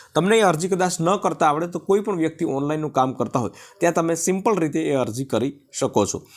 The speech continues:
ત્યાર પછી તમારે સિવિલ કોર્ટની અંદર તમારે જવાનું હોય છે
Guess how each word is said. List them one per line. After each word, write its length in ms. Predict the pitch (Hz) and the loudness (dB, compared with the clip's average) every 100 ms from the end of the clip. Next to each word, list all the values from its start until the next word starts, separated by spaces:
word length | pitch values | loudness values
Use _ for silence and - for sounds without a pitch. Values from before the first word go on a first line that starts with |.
| - _ _ | -20 _ _
ત્યાર 200 | 180 214 | 4 4
પછી 220 | 269 240 220 | 4 0 -2
તમારે 300 | 196 196 196 | 0 0 0
સિવિલ 380 | - 196 214 | -2 0 -2
કોર્ટની 360 | 196 180 165 170 | 0 0 0 0
અંદર 180 | 156 156 | 0 -2
તમારે 300 | 139 135 139 | 0 0 -2
જવાનું 400 | 117 110 123 120 | -2 -2 -2 -2
હોય 140 | 120 | -4
છે 120 | 117 | -4